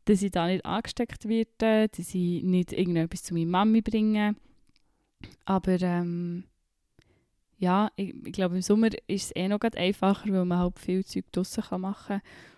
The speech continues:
Und ich denke, das hätte ich anders gemacht. Und werde ich im zwanzig einundzwanzig hoffentlich <laughs> dann auch anders machen. Ähm, was ich verpasst habe, ist definitiv das soziale Leben. <laughs> Aber das ist einfach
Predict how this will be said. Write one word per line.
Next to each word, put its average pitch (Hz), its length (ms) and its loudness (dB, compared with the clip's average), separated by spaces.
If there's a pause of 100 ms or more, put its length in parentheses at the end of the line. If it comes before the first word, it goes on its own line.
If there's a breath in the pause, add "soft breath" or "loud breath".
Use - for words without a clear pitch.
(160 loud breath)
Und 180 240 -8
ich 175 80 -8
denke, 175 360 -10
das - 240 -12
hätte - 280 -14
ich - 120 -16
anders 170 380 -8
gemacht. - 440 -10
Und 185 240 -6 (480 loud breath)
werde 214 400 2
ich 202 360 2 (400)
im 190 180 -4
zwanzig 170 360 -8
einundzwanzig 165 600 -8
hoffentlich 175 400 -4
<laughs> - 20 -16
dann 196 300 0
auch 196 200 -2
anders 151 440 -8
machen. - 400 -14 (1600 soft breath)
Ähm, 190 400 2
was 196 260 0
ich 196 200 -2
verpasst - 680 -2
habe, 240 340 2 (960)
ist 196 300 0
definitiv 196 560 2 (240)
das - 80 -14
soziale 190 460 0
Leben. 208 760 0
<laughs> - 0 -
Aber 214 160 -2
das 208 220 2
ist 214 160 2
einfach 175 320 2